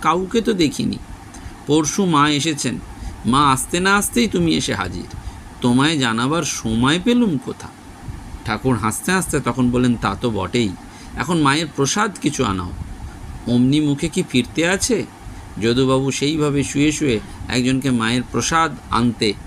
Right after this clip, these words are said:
পাঠালেন। তুরন্ত সে প্রসাদ নিয়ে এলো। উনি সেই দোরগোড়ায় দাঁড়িয়ে রইলেন, আর সেখান হতে প্রসাদ পেয়ে যেই গাড়িতে উঠতে যাবেন, এমন সময় যদুবাবু বললেন, "কই,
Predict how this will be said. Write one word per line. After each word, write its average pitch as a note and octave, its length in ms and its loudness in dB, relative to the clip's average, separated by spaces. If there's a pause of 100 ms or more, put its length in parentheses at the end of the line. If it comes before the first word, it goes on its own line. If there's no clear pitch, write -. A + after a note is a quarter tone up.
(200)
পাঠালেন। G2 520 -2 (1400)
তুরন্ত G3+ 380 2
সে E3+ 180 0
প্রসাদ B2+ 480 -2
নিয়ে G#2 260 0
এলো। F#2 160 -8 (720)
উনি C#3 320 2 (240)
সেই D3 280 -2
দোরগোড়ায় B2+ 520 2
দাঁড়িয়ে B2+ 340 2
রইলেন, G#2 340 -2 (420)
আর A#2+ 240 0 (320)
সেখান E3 440 0
হতে D#3+ 240 0
প্রসাদ C3 420 -2 (120)
পেয়ে C#3 160 2
যেই B2 300 0
গাড়িতে C3+ 420 0
উঠতে F3 320 0
যাবেন, G#2 300 0 (340)
এমন E3+ 260 4
সময় F#3 280 0
যদুবাবু C3 560 2
বললেন, A#2+ 380 0 (320)
"কই, C#3+ 220 4